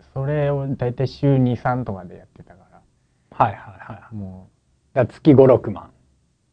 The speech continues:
Speaker 1: え？
Speaker 2: 月じゃない、週に五、六万だよね。
Speaker 1: そうそうそうそう。
Speaker 2: だから月に二十とか。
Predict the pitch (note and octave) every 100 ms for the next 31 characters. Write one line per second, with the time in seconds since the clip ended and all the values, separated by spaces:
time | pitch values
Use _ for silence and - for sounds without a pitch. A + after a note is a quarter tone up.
0 | _ _ _ _ - A#2+ - - C#3 A2+
1 | G#2+ D3 G#3 D#3 D#3+ C3+ A#2 - F#2 -
2 | A2+ F3 A#3 F#2 _ _ _ _ _ _
3 | _ _ _ - A#2+ - - A2 G2+ G#2
4 | G#2+ G2+ G2 F#2+ F2+ F#2 _ _ _ _
5 | _ - G2 - -